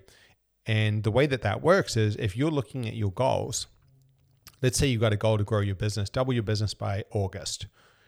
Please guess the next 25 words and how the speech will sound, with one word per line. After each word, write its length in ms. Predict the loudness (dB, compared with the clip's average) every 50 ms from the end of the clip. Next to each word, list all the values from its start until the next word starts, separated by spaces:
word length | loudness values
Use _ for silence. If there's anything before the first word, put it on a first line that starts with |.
| _ _ _ _
and 200 | -6 -4 -2 0
that's 200 | 0 0 0 0
on 100 | 0 0
a 60 | 0
revenue 380 | 0 0 0 -2 -2 -4 -6 -6
basis. 440 | -6 -6 -8 -8 -8 -8 -10 -10 -10
Cool. 400 | -8 -2 0 0 0 0 -6 -14 _ _ -20 -20 -20 -20 -20 -20 _ _ _ _ _ _ _ _ _ _ _ _ _ _ _ _ _ _ _ _ _ -20 -20 -20 _ _
That's 400 | -2 0 0 0 0 -4 -8 -10
great. 460 | -8 -2 2 2 2 2 0 -2 -4
Set 200 | -2 -2 -2 0
the 80 | -2 -4
vision. 460 | -2 0 -2 -2 -2 -6 -10 -12 -12 -10 -6
Now, 340 | -4 -2 -2 -2 -2 -4 -2
once 280 | -2 -2 -2 -2 -4
you've 100 | -4 -4
set 180 | -2 -4 -4 -4
the 80 | -6
vision, 560 | -4 -2 -2 -2 -2 -2 -4 -4 -4 -6 -8 -10 -12 -18 -20 _
flip 420 | _ -18 -10 0 2 2 2 4 2
over 240 | 2 2 2 2 -2
to 160 | -2 -2 -2
look 180 | -2 -2 -2
at 80 | -4 -6
the 80 | -6 -6
systems, 840 | -4 -2 -2 -2 -2 -4 -6 -10 -10 -12 -14 -12 -12 -10 -12 -12